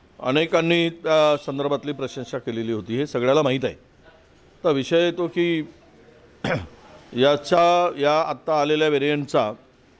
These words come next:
किती त्याची तीव्रता आहे, हे सगळं बघून सरकारने नियोजन करण्याची आवश्यकता आहे. केवळ, अ, त्यातून, अ, पहिला रुग्ण सापडला म्हणून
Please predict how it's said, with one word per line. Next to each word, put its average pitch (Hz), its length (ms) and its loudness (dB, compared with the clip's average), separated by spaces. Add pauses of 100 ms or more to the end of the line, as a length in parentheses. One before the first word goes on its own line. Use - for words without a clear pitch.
(1400)
किती 170 280 4
त्याची 170 460 -2
तीव्रता 160 480 2
आहे, 143 320 2 (1120)
हे 170 80 -2
सगळं 170 360 2
बघून 175 460 2
सरकारने 160 540 -2
नियोजन 160 420 -2
करण्याची 156 420 -4
आवश्यकता 165 400 0
आहे. 147 200 2 (1300)
केवळ, 170 360 6
अ, 147 380 2 (1500)
त्यातून, 180 440 4
अ, 190 200 4 (520)
पहिला 151 280 2
रुग्ण 170 260 -2
सापडला 165 500 0
म्हणून 165 380 0